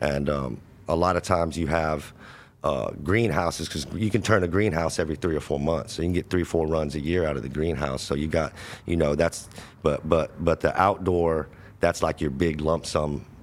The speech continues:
you know. And if you, you know, it, it's even going higher now. Like, uh, you know, we, we, we di-, we dictate the weed, di-, the weed prices. Like, the reason indoor is so high right now is because there's no, there's not a lot of other shit.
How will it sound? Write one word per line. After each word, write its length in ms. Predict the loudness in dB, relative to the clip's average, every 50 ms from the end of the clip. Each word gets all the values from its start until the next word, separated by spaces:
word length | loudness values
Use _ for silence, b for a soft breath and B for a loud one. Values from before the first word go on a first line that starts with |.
| -10 -6
you 100 | -4 -2
know. 280 | -2 -2 -4 -6 -6 -2
And 120 | 0 2 2
if 120 | 2 0 0
you, 120 | 0 0
you 40 | 2
know, 140 | 2 4 2
it, 120 | 2 0 0
it's 240 | 0 -2 -2 -2 -2
even 180 | 0 0 0 2
going 240 | 2 0 0 0
higher 280 | -2 -2 -2 -2 -2 -2
now. 200 | -2 -4 -4 -4
Like, 260 | -4 -4 -4 -4 -4 -4
uh, 80 | -6 -6 B B B B
you 100 | B 2
know, 140 | 4 4 6
we, 220 | 6 6 6 6 4
we, 420 | 2 4 4 6 6 4 4 2
we 380 | 0 2 2 4 4 4 2 2
di-, 200 | 2 0 0 0
we 240 | 0 2 2 2 2
dictate 540 | 2 2 0 0 0 2 2 2 2 2 0
the 60 | 0
weed, 300 | 0 0 0 -2 -2 0
di-, 120 | 0 0 0
the 160 | 0 0 2
weed 260 | 2 4 2 2 0
prices. 420 | 2 0 2 2 0 -2 -2 0
Like, 180 | 2 0 2 2
the 100 | 0 2
reason 500 | 2 4 4 4 4 4 4 2 2 0 -2 -10 -20 -20 -20 -20 -20 -20 -20 -20 -10 _ 0
indoor 420 | 2 2 4 6 6 6 6 4
is 80 | 4 2
so 220 | 2 2 2 2
high 240 | 4 2 4 4 4
right 240 | 4 4 2 2 0
now 340 | 0 0 2 0 0 -2 B B B B B B B
is 140 | -2 0
because 500 | 0 0 2 4 4 4 4 2 -2 -6 -12 -16 -14 -4 0
there's 220 | 0 2 2 2
no, 360 | 2 4 4 4 4 2 0 -4 -10 B B B B B B B B B
there's 160 | 0 2 4
not 200 | 4 4 4 4
a 60 | 4
lot 240 | 4 4 4 4 4
of 200 | 2 0 -2 0 2
other 200 | 4 4 4 4
shit. 320 | 2 0 -2 -2 -2 -4